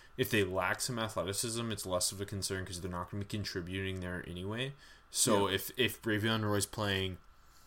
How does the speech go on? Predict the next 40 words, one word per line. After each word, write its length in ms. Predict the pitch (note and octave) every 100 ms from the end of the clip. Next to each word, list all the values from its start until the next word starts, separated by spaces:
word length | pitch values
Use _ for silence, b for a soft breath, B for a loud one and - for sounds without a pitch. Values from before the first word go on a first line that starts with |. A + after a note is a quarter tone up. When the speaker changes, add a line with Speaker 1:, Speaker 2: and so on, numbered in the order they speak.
| b b b - -
Speaker 1:
a 80 | A2
couple, 540 | - - G#2+ G#2 G#2 G2
a 60 |
handful 440 | - A#2 G#2+ - A2
of 80 | -
snaps 360 | - G2 G2
a 60 | G#2
game 340 | F#2+ F#2+ A2
just 280 | G2+ G2 -
to 100 | G#2
kind 320 | - F#2+ F#2+
of, 320 | F#2+ F2+ F2+
uh, 500 | - F#2 F2+ F2 E2
sure 320 | - - A2 G2
up 140 | -
your 100 | G2
run 200 | F#2 G2
defense 360 | G#2 G#2 G#2+ A2+
every 200 | A2 A2+
once 260 | A#2+ A#2+
in 60 | C3
a 20 |
while 240 | B2+ C3 B2+
on 80 |
a 80 | F#2
clear 240 | - G#2 F#2
rundown, 560 | F2+ F#2+ G#2+ B2+ C3+
then 300 | G2+ G2 F#2+
you, 280 | G2 G#2 F#2
I 60 | G#2
think 280 | A#2+ C3+ A#2
that 240 | B2 A2+
that's 200 | B2 -
someone 280 | C#3+ C#3 C3+
you 80 | C3
want 140 | B2
in 60 | A2+
your 80 |
training 280 | - G#2 F2
camp. 280 | - -